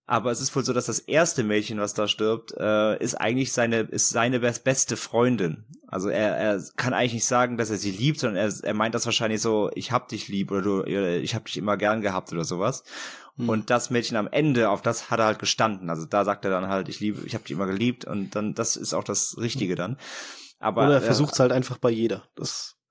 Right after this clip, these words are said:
Speaker 1: oder macht's bei jeder, man weiß es nicht, genau.
Speaker 2: <laughs>
Speaker 1: Also, aber im, im Buch ist es wohl genau so. Also im Buch ist es, ist es, ähm,
Speaker 2: Ja.
Speaker 1: ist es quasi richtig. Und im Film sagt er aber beiden, dass er sie geliebt hat. Und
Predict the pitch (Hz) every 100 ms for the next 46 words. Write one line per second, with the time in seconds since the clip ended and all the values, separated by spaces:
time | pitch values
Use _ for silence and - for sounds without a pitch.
0 | - 156 196 202 196 202 151 113 113 123
1 | 135 117 92 98 120 110 - 170 139 139
2 | 110 139 143 147 156 135 190 170 151 143
3 | 143 131 127 120 104 92 92 101 131 123
4 | 113 117 - - 107 107 - - 90 101
5 | 98 95 101 - 117 107 - 104 101 117
6 | 131 139 131 - - - - - 104 107
7 | - 127 139 127 123 104 101 101 101 110
8 | 120 120 101 101 107 98 101 139 - 123
9 | 117 107 107